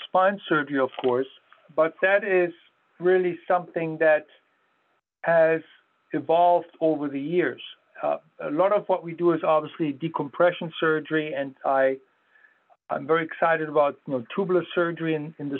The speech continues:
spine world, also about endoscopy. But what I see is happening more and more is really the evolution of navigation, robotics, augmented reality, virtual reality. So all those stereotactic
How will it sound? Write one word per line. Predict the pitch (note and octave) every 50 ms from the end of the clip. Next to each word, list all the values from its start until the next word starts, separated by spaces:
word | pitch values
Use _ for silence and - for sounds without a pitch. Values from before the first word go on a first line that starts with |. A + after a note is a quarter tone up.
| - -
spine | - E3+ D#3+ D#3+ D#3+ D#3+ D3
world, | D#3 D#3+ D#3 D3+ D3+ D3
also | D#3 D3 D3+ D#3 D3+ - - C#3+
about | C#3 C#3+ C#3 -
endoscopy. | C#3 C#3 C#3 D3 D3 D#3 D#3+ - - - E3+ - - D#3+ D#3+ D#3 D3+ - _ _ _ _ _ _ _ _ _ _ _ _ _ -
But | - D3+ -
what | E3 F3 F#3+ G#3+
I | A3 G#3+ G#3 G#3+ -
see | - A3+ A3
is | G#3+ F#3 - -
happening | F3 F#3+ F#3 F#3+ - F#3+ F3+ E3+ E3
more | E3 E3+ F3 F#3 F#3
and | F3 E3+
more | F3 F3+ F3+ F3 E3+
is | - - -
really | F#3 F3+ F3 E3 D#3
the | D#3 E3 E3+ -
evolution | D#3+ C#3+ D3+ D3 D3 E3 F#3+ F#3+ - - F#3 D#3+ D3+ D3+ _ _ _ _ _ _ _ _ _ - -
of | D3+ D3 D3 D3 C#3+ - _ _ _ _ - -
navigation, | D#3 D#3 D#3 D#3 D#3+ D3 E3 E3+ F3 F#3 F3+ - - F3+ F3 E3+ E3 E3 E3+ - -
robotics, | D#3 D3 C3+ B2+ D3 D3+ D#3 E3 E3+ E3+ E3+ D#3+ D#3+ - - - - - - -
augmented | D#3 D#3 E3 D#3 E3 E3+ E3 - E3+ E3 - -
reality, | D3+ D#3 D3+ D3+ D3+ D3+ D3+ D3+ D3 D3 D3 D3 C#3
virtual | C3 - D#3 E3 F3+ - - - F3+ E3+ D#3+
reality. | D#3 D#3 D3+ D3+ D3+ D3+ D3+ D#3 D#3 D#3 D#3 D3+ D#3 D3 D3+ -
So | - E3+
all | D#3+ E3 F3 F#3 G3 G3+
those | F#3+ F#3 F3 E3 - - - -
stereotactic | F#3+ F#3 F#3 F#3 F3 - - F3 E3+ D#3+ - - F3 E3